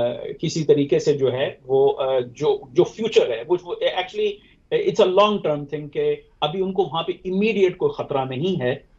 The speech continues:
तो वो इस वजह से मैं समझता हूँ कि वहाँ पे वो business, more or less business as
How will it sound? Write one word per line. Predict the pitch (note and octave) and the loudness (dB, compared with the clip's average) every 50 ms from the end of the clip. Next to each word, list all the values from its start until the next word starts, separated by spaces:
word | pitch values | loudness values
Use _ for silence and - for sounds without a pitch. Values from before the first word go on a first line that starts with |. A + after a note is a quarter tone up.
| _ _ _ - | _ _ _ -2
तो | D#3+ | 2
वो | D#3 E3 G3 G3 | 4 6 6 6
इस | G#3 G3+ - | 4 0 0
वजह | E3 E3+ F3 E3+ | -2 2 2 2
से | E3+ - F3+ | 2 2 -2
मैं | E3 D#3+ | -2 -2
समझता | D3+ - D#3+ D#3+ D#3 D3 - E3 | -4 -4 -4 -4 -4 -2 -2 -2
हूँ | D#3+ D3+ E3 E3+ - _ _ _ _ - | -2 -2 -4 -6 -10 _ _ _ _ 0
कि | - D#3 | 2 2
वहाँ | C3+ D3 C#3 C#3+ D#3+ E3 D#3+ | 4 4 2 2 2 0 0
पे | - E3 E3 E3 D#3 C#3 - - C#3 | 0 0 2 4 2 2 2 0 -2
वो | C3+ D3+ D3+ D#3 D#3 D#3 D3+ D3+ B2+ A#2+ | 2 6 6 8 8 8 6 4 -2 2
business, | B2 G3+ G#3 E3+ A3 A#3 - - - D3 | 4 4 4 4 2 -2 -4 -4 -12 -12
more | D3 D3+ D3+ D3 E3 G3 B3+ C4 | -10 -10 -8 -4 0 0 2 2
or | B3 G#3+ | 2 2
less | G#3 A3 G#3+ G#3+ - | 4 2 2 0 -2
business | D#3 E3+ F3 E3 F#3+ A3 A3 - - | -2 -2 -2 -2 -2 -6 -4 -4 -2
as | - F3+ | -4 -4